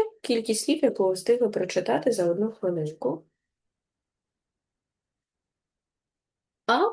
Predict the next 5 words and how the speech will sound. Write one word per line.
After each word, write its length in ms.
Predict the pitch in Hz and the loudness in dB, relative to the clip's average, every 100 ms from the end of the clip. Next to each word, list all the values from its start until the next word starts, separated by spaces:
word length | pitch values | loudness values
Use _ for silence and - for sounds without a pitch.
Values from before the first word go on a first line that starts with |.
| - | -2
потім 880 | - 220 175 160 156 160 202 220 233 233 | 2 2 4 0 -2 -4 0 0 0 4
на 340 | 214 208 311 | 6 6 4
сторіночці 880 | - - - 294 254 190 - - 190 | 0 -4 -2 2 4 4 0 -2 -2
двадцять 600 | 175 180 240 381 - 254 | 0 2 2 0 0 -2
шостій 920 | - - 185 151 147 - - 214 - | -4 -2 0 0 -2 -6 -2 0 0